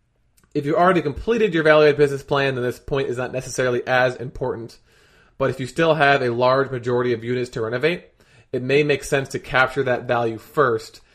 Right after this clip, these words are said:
and then selling the property at a later date at a higher price. The third thing to consider outside of the actual sales price is going to be the status of the market.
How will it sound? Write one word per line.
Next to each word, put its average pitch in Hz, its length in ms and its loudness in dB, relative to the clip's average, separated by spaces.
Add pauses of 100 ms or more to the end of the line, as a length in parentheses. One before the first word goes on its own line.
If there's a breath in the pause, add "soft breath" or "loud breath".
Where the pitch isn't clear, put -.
(200 soft breath)
and 123 220 -8
then 123 400 0 (540)
selling 120 460 0
the 117 120 -8
property 117 540 0
at 120 140 -2
a 117 140 -2
later 127 360 0
date 120 380 -2
at 117 80 -2
a 113 100 -6
higher 113 340 -8
price. - 500 -14 (1080)
The 143 80 2
third 196 380 0
thing 139 180 2
to 131 100 -8
consider 127 640 -4 (180)
outside 120 540 0
of 120 400 -4
the 127 160 -10 (320)
actual 127 300 -6
sales 120 320 -2
price 120 340 -4
is 120 60 -12
going 127 160 -4
to 123 80 -6
be 123 80 -4
the 117 100 -6
status 117 480 -2
of 120 280 -6
the 117 100 -6
market. 127 560 -4